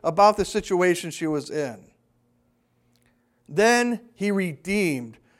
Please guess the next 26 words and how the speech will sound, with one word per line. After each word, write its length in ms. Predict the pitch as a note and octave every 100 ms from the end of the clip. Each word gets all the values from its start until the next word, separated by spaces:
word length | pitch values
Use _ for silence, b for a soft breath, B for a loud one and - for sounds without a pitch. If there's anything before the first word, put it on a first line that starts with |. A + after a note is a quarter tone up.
| _
Because 340 | F3 A3 B3
of 140 | A#3 F#3
his 200 | C4 A3
receiving 600 | A3+ - C4+ C#4 C#4+ A#3+
her 200 | B3+ A#3+
in 200 | G#3+ G3
love, 440 | A3 G3 D3 C3+ - B B
showing 460 | - A#3+ B3 C#4 A#3+
her 140 | B3+
the 140 | A#3
honor 340 | G#3+ A3+ A#3 A3
that 160 | G3
is 120 | F3+ E3+
due 340 | G#3+ G3+ G3 G3
all 320 | C4+ D#4 D#4+
people, 800 | - F3+ D3 C3+ C3 C3+ - _ _ _ _ _ _ _
showering 560 | - - A#3+ D4+ D4+ C4+
her 240 | A#3+ B3
with 240 | A#3 G3+ G3+
love, 400 | G3 F#3+ D#3+ D3 B
he 160 | B F#3+
led 320 | F3+ A3+ C4
her 260 | A#3 B3 A3+
to 120 | G3
be 260 | D3+ G3+ A3
redeemed. 840 | G3+ F3 D3 F#3 E3+ B2 G2+ -